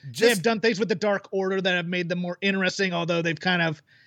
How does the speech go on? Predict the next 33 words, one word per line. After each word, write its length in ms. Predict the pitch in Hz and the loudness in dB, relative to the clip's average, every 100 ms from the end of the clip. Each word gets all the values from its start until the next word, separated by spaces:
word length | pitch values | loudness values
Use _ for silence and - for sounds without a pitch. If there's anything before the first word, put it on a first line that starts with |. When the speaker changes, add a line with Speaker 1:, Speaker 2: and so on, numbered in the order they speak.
| - _ _ - | -20 _ _ 0
Speaker 1:
to 100 | 208 | 2
me, 460 | 202 208 208 202 202 | 4 6 6 4 2
through 340 | 180 - 196 | -2 -4 -2
being 340 | 170 202 190 185 | 2 4 4 2
the, 140 | 180 185 | -2 0
they're 160 | 190 | 0
getting 320 | 165 175 226 | 0 2 2
a 20 | 202 | 2
little 140 | 202 | 0
bit 160 | 190 - | 0 -4
too, 540 | 202 214 202 190 175 _ _ _ _ _ _ - | -2 0 2 0 -2 _ _ _ _ _ _ -8
you 100 | 175 | 0
gotta 240 | 202 277 | 2 4
watch 240 | 262 269 156 | 4 2 0
Being 220 | 269 277 | -4 -2
the 80 | 269 | -4
Elite 340 | 254 294 233 | -2 -6 -4
to 100 | 214 | -2
understand 640 | 214 208 - 226 233 226 | -2 -2 -2 0 0 0
the 60 | 202 | -2
wrestling 500 | 208 240 - 180 165 | 0 0 -2 -8 -8
right 160 | 165 165 | -8 -8
Speaker 2:
Yeah. 80 | 170 | -8
Speaker 1:
now, 180 | 165 | -8
and 80 | 165 | -4
I, 140 | 180 190 | -2 0
I 120 | 185 | -2
don't 240 | 185 170 _ _ | -2 -6 _ _
care 200 | - 185 | -4 -2
for 140 | - 160 | -2 -2
that. 360 | 175 170 156 | 0 0 -2
But 200 | 190 180 - | -4 -4 -2
overall, 760 | 233 240 202 190 190 170 151 - | 0 2 4 6 6 4 0 -6